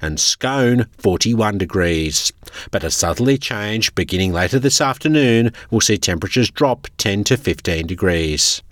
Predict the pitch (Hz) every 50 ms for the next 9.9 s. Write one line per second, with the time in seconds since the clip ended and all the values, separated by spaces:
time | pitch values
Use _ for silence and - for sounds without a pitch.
0 | - - - - - 104 - - - 101 101 - - 165 180 - - 107 98 -
1 | - 98 120 143 143 - - 95 87 - - 117 143 - - - 92 85 85 104
2 | - - - - - - - - 151 151 - 151 - - 98 82 92 95 117 131
3 | - - 87 85 85 85 80 76 - 85 82 104 143 156 - - 107 92 98 110
4 | 110 - - - - - - 110 95 - - 95 98 110 113 139 147 160 139 147
5 | 147 - - 185 160 135 104 92 92 95 95 104 117 110 - - - - - 98
6 | 95 110 131 135 135 - - - - 80 80 78 78 80 - - - - 123 -
7 | - - - - - - 90 82 - - - - - - - - - - - -
8 | - - - - - - 82 82 85 95 101 131 139 139 160 139 101 87 87 101
9 | 104 98 98 113 127 - - - - - - 98 87 82 82 87 110 135